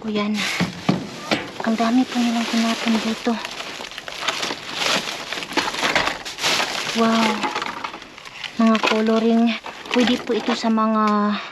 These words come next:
mga bata sa Pinas. So, ipapadala natin to. Mga gamit naman yung ano nila, oh. Ayan. Magagamit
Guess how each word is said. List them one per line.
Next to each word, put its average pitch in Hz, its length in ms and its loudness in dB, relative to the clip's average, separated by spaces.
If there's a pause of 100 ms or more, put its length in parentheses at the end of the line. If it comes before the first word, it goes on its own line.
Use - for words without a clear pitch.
(640)
mga 220 240 6
bata 214 480 0 (160)
sa - 160 -6
Pinas. 226 480 2 (800)
So, 220 240 0 (2000)
ipapadala 233 640 2
natin 233 480 0
to. 254 160 0 (960)
Mga 240 240 6
gamit 247 400 2
naman 220 400 2
yung 202 240 0
ano 196 240 2
nila, 202 400 2
oh. 240 160 0 (1900)
Ayan. 233 320 4 (1500)
Magagamit 233 560 2